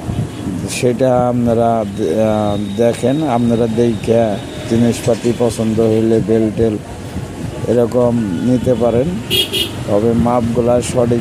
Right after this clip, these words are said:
মাপ দিবেন, সঠিক মাপ দিয়া নিবেন,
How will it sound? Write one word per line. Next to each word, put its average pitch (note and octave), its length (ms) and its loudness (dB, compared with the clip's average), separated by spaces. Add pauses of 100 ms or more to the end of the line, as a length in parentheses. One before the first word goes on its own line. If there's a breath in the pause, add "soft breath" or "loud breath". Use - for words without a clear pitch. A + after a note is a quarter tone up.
মাপ A#2+ 220 2 (120)
দিবেন, A#2 300 2 (840)
সঠিক A#2+ 340 0
মাপ B2 200 2 (140)
দিয়া A#2+ 340 4
নিবেন, A#2+ 440 2